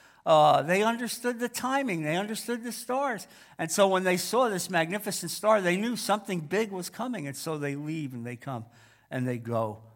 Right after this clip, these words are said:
uh, to Jerusalem. These wise men, you see, were essentially astrologers who studied the heavens and advised the kings and rulers. They were influential and powerful. The question that they posed to Herod must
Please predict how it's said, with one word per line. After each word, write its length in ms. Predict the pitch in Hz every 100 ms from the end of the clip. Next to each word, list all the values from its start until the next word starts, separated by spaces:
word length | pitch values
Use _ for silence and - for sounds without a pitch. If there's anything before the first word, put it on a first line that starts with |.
| _
uh, 300 | 107 98 95 95
to 100 | 117
Jerusalem. 600 | 110 143 170 175 135 90 - _ _ _ -
These 280 | 233 240
wise 540 | - 165 175 220 220 -
men, 260 | 123 113
you 80 | 113
see, 220 | 110 143
were 180 | 143 143
essentially 520 | 139 - 170 175 151 131
astrologers 800 | - - 127 131 139 160 165 -
who 80 |
studied 420 | 151 - 196 165 170
the 100 | 147
heavens 460 | 131 120 175 - - _ _ _
and 180 | 160 143
advised 600 | 135 117 123 120 110 127 - _
the 100 | 135
kings 380 | 131 - 117 117
and 120 | 147
rulers. 480 | 160 214 196 98 - _ _ _ _
They 140 | 151
were 160 | 151 160
influential 880 | 165 160 185 175 135 131 - 180 - _
and 320 | 151 139 151 156 -
powerful. 600 | - 226 214 - 110 - - -
The 100 | 147
question 440 | 143 190 196 208 190
that 180 | 156
they 100 | 156
posed 560 | 151 - 170 156 156 -
to 80 | 135
Herod 400 | - 123 131 135
must 460 | 147 143 143 -